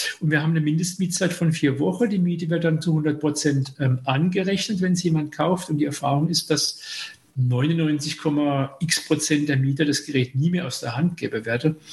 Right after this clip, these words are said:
Ähm, und ich sag, wenn du das Gerät vier Wochen benutzt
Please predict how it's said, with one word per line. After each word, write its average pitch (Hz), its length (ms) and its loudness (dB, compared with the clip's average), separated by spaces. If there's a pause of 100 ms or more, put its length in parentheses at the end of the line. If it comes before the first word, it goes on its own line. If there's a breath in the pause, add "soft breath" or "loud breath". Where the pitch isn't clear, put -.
(420 loud breath)
Ähm, 147 420 0 (240 loud breath)
und 170 260 0
ich 165 120 -4
sag, 180 340 -2
wenn 160 140 2
du 185 240 0 (100)
das 165 140 0
Gerät 165 260 0
vier 190 260 0
Wochen 165 280 0
benutzt 135 720 -2